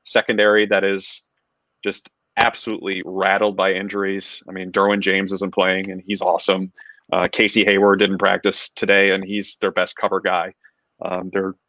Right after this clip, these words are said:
rolling out some guy named Davis and Campbell out there. Campbell actually had a pick six on Joe Flacco, but, like,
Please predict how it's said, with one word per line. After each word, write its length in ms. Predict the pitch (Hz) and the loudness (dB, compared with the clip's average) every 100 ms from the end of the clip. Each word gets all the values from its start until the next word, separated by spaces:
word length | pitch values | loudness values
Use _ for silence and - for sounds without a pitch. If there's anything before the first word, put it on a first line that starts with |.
| _ | _
rolling 300 | 107 110 110 | 4 6 6
out 260 | 104 104 - | 4 2 0
some 180 | 107 104 | -4 2
guy 220 | 98 101 | 4 4
named 240 | 101 98 | 0 -4
Davis 460 | - 95 104 - - | -4 -2 -2 -4 -10
and 120 | 92 95 | -12 -6
Campbell 500 | - 98 104 98 _ _ - | -2 2 2 0 _ _ -4
out 160 | 98 | -2
there. 320 | 92 98 98 - _ - | 0 2 0 -4 _ -6
Campbell 400 | 113 110 107 101 - _ - | -2 0 0 0 -4 _ -6
actually 260 | 104 - 107 | -4 -2 -2
had 100 | 98 | -2
a 40 | |
pick 240 | - 117 | -2 -2
six 300 | - 104 - | 0 -4 -4
on 120 | - 92 | -8 -2
Joe 160 | 104 | -2
Flacco, 480 | 95 101 95 107 95 | 0 0 2 2 0
but, 160 | 95 - | -2 -2
like, 300 | 87 - | -6 -6